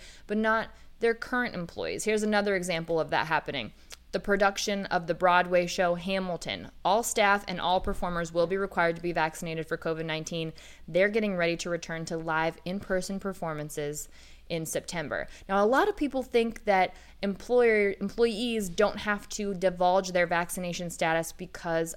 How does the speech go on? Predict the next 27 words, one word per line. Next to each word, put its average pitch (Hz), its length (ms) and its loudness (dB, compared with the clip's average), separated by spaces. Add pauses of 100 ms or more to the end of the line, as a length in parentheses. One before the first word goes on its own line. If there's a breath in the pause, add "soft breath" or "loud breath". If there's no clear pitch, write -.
of 165 320 -2 (400 soft breath)
hipaa, 156 340 4
Health 185 260 2
Insurance 180 420 -2
Portability 170 640 2
and 160 80 -2
Accountability 151 640 -2
Act. - 260 -4 (540 loud breath)
This 233 160 4
applies 240 360 4
to 214 100 -4
health 190 300 0
plans 180 360 -2
and 170 140 -4
providers, 160 800 0 (280 loud breath)
not 226 280 -4
to 285 120 -2
employers 208 920 2
or 175 360 2
businesses 196 800 0
where 175 320 2
you 156 220 -4
shop. 147 420 -2
So - 260 0 (300 loud breath)
it's 190 180 -2
an 202 180 0
incorrect 247 480 2